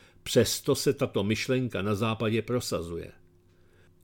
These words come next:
Navíc by bylo absurdní si myslet, že by Čína, která je vedoucí světovou obchodní velmocí, zůstala v O S N, z níž by bylo vyloučeno Rusko, vedoucí světová vojenská velmoc.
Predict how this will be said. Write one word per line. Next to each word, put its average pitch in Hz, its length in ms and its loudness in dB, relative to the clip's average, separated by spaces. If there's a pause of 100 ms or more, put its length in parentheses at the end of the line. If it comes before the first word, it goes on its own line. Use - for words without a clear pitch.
(120)
Navíc 117 540 2
by 139 140 2
bylo 156 280 6
absurdní 156 480 2
si 147 180 0
myslet, 127 440 2
že 117 140 4
by 123 140 4
Čína, 113 520 0
která 120 340 2
je 120 60 4
vedoucí 131 580 6
světovou 135 460 8
obchodní 143 520 2
velmocí, 113 640 2
zůstala 135 520 2
v - 100 -6
O 127 180 6
S 131 240 2
N, 104 320 0 (380)
z 120 220 4
níž 127 300 6
by 127 160 6
bylo 135 220 8
vyloučeno 131 580 6
Rusko, 113 580 0 (360)
vedoucí 131 800 8
světová 123 600 2
vojenská 113 540 2
velmoc. 107 560 -4